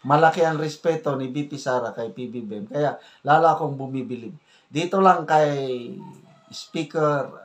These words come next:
Romualdez lang ang problema. Ano pa? So,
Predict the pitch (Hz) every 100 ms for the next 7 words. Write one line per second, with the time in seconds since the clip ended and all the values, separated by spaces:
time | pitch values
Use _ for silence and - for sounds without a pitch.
0 | - 123 135 139 151 151 151 147 - 139
1 | 127 123 123 131 131 131 123 - _ _
2 | 107 98 117 127 139 - _ _ - 127
3 | 156 175 - - _ _ _ -